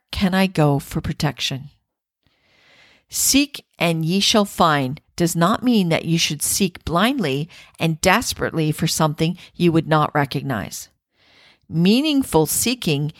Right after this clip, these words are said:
is consciously undertaken, consciously organized, and consciously directed. The goal must be formulated clearly and kept in mind.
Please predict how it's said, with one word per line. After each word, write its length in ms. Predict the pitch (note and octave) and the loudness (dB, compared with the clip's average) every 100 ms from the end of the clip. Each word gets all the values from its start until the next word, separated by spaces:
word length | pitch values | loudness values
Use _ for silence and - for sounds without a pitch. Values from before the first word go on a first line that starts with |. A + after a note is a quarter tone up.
| _ - | _ -4
is 160 | E3 | -2
consciously 640 | - - F3+ - G#3+ - A3 | -2 0 0 0 -2 0 0
undertaken, 840 | E3+ D#3+ E3+ - D3+ D3 D3+ F#3 C4+ _ _ _ _ _ | 0 0 0 0 -2 0 -2 -2 -6 _ _ _ _ _
consciously 760 | - - D#3 E3 G3+ F#3+ G3+ G3+ | -8 0 0 2 0 2 2 2
organized, 840 | - E3 D3 D3+ C#3 D3 G3+ - - _ _ - | 2 2 2 0 0 -2 -4 -10 -14 _ _ -6
and 200 | E3 - | -4 -4
consciously 760 | - D#3+ D#3 - D3+ - D#3 | -2 0 2 0 -2 0 -2
directed. 540 | D3+ D#3 C#3 - - - - _ _ _ _ - - _ | -2 -2 -4 -6 -14 -14 -20 _ _ _ _ -20 -20 _
The 80 | - | -2
goal 360 | F3 F#3 F#3 G#3 | 2 4 4 4
must 240 | F#3+ - | 2 2
be 60 | D#3+ | -2
formulated 800 | - - F3 F#3 E3+ D#3 C3+ - | -2 0 2 2 2 2 0 -4
clearly 680 | - B3+ D#4 A#3+ D#3+ D3+ - _ _ _ - | -4 0 2 2 2 -2 -6 _ _ _ -4
and 180 | D#3 | -2
kept 400 | - - C#3+ - | -2 -2 -2 -4
in 140 | D#3 D#3 | -4 -2
mind. 400 | D3 C#3+ D#3 | -2 -2 -8